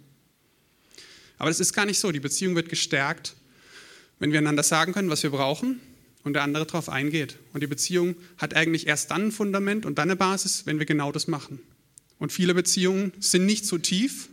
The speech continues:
weil wir uns einfach nicht trauen, das auszudrücken. Und viele meiner Beziehungen sind deswegen leider auch nicht so tief, weil ich das oft nicht gemacht habe. Es wäre also viel einfacher, wenn wir zum Beispiel einander sagen könnten, „Ich fühle mich ausgeschlossen,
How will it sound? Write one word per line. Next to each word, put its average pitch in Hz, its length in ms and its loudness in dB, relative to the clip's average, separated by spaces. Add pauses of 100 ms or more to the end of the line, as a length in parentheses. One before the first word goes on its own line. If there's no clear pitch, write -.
weil 170 180 2
wir 170 80 4
uns 170 100 0
einfach 170 200 -2
nicht 185 200 -2
trauen, 170 380 -2 (300)
das - 140 0
auszudrücken. 160 760 -4 (540)
Und 151 120 -4
viele 160 180 0
meiner 156 240 4
Beziehungen 196 420 0
sind 170 160 0
deswegen 170 300 0
leider 165 260 0
auch 170 120 0
nicht 180 140 -2
so 190 80 -6
tief, - 360 -6
weil 143 100 -2
ich 143 80 -4
das - 160 -8
oft - 240 -4
nicht - 240 -4 (300)
gemacht 151 340 -2
habe. 170 140 -6 (1600)
Es - 120 0
wäre 160 120 10
also 165 140 4
viel 202 160 2
einfacher, 196 400 4
wenn 180 140 4
wir 160 80 4
zum 170 140 0
Beispiel 170 300 2
einander 165 220 4
sagen 165 360 2
könnten, 190 480 0 (240)
„Ich 160 100 -2
fühle 180 180 4
mich 170 160 0
ausgeschlossen, 208 800 0